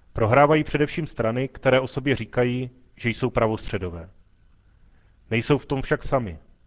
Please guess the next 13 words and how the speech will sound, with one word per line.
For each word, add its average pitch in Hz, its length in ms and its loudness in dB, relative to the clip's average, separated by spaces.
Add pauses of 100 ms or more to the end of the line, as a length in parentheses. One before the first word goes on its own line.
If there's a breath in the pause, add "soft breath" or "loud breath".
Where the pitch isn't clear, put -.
(340)
V - 80 -16
Řecku 117 320 -4
ztratila 117 460 0
hlavní 110 400 0
levicová 117 500 0
strana 117 460 -4 (160)
za 117 160 -2
tři - 200 0
roky 127 380 -2 (440 soft breath)
přes - 220 -2
třicet - 340 -6
procent 113 360 -6
hlasů. 104 440 -4